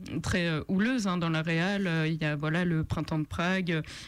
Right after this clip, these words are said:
il y a, euh, cette, cette révolution-là. Mais, euh, les, les, les animateurs vont partir du constat que, euh, la révolution, euh, ne, ne les fera, ne les arrêtera pas. Et, euh, en fait, s'ils devaient arrêter, euh,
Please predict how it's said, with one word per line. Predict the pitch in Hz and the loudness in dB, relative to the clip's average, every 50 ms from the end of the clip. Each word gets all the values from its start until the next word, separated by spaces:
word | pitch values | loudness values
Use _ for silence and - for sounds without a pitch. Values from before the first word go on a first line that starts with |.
| - - | -10 -4
il | - 180 | -2 0
y | |
a, | 170 165 | 2 2
euh, | 170 165 165 160 165 165 165 160 160 | 2 2 2 2 2 2 2 2 0
cette, | 160 - - 180 156 - - 165 165 | 0 -2 -2 -4 -4 -2 -2 -2 -2
cette | - - 170 - | -2 -4 -6 -4
révolution-là. | - - 170 160 170 170 156 156 - - 175 160 156 165 185 214 220 214 202 180 165 156 - - - - - - - | -2 0 2 2 2 2 2 0 0 0 2 2 2 2 2 2 2 2 2 2 2 0 -2 -6 -18 -18 -18 -10 -2
Mais, | - 190 208 226 247 233 | 0 2 2 2 2 2
euh, | 190 170 160 156 151 143 139 135 - - - - - - - - - - - - | 2 2 2 2 2 2 0 -2 -4 -8 -16 -20 -20 -20 -20 -20 -20 -12 -4 0
les, | 233 175 151 151 | 0 2 2 0
les, | - - - - - - 160 147 143 156 - - - - - - | -2 -4 -4 -4 -4 -4 -2 -2 -2 -2 -2 -4 -4 -6 -6 -4
les | - 160 160 160 165 | -2 0 0 0 2
animateurs | 170 160 175 170 160 - 202 190 | 2 2 2 2 2 0 0 0
vont | 185 175 147 | 0 0 -2
partir | 175 170 - - 175 175 | -2 -2 -4 -2 -2 -2
du | 170 165 | -2 -4
constat | - - - - - 208 | -4 -6 -6 -4 -4 -4
que, | 208 - - 202 | -4 -4 -4 -2
euh, | 196 175 165 165 160 - - - - - - - | -2 0 -2 -4 -4 -8 -14 -20 -20 -16 -6 -2
la | 180 190 | 0 0
révolution, | 190 196 170 190 180 160 - - 220 214 214 170 | 2 2 2 0 0 0 0 -2 0 0 0 2
euh, | 160 156 170 170 - - - - - - - | 0 0 0 -2 -2 -4 -6 -8 -10 -8 -4
ne, | 190 180 170 170 165 156 160 | -2 0 0 2 2 2 2
ne | 160 160 165 165 | 2 2 2 2
les | 160 160 156 160 | 2 2 0 0
fera, | 156 - - - 151 160 170 - - | -2 -2 -2 -2 -2 -2 -4 -6 -6
ne | - - - 170 180 180 | -6 -4 -2 0 2 2
les | 185 185 170 | 2 2 2
arrêtera | 185 170 190 190 - - 170 160 | 0 0 0 0 0 -2 -2 -2
pas. | - - 208 247 277 - - - - | -2 -2 -4 -4 -4 -10 -14 -10 -6
Et, | 175 170 165 | -4 -2 0
euh, | 160 151 | 0 -2
en | 147 | -2
fait, | 151 - 208 - | -2 -4 -4 -4
s'ils | - - 190 165 | -4 -2 -2 0
devaient | 156 190 190 180 190 202 | 0 0 0 0 0 0
arrêter, | 196 190 170 170 165 - - 202 202 202 185 | -2 -2 -2 -4 -6 -4 -2 -2 0 0 0
euh, | 170 160 156 156 156 | 0 0 -2 -2 -4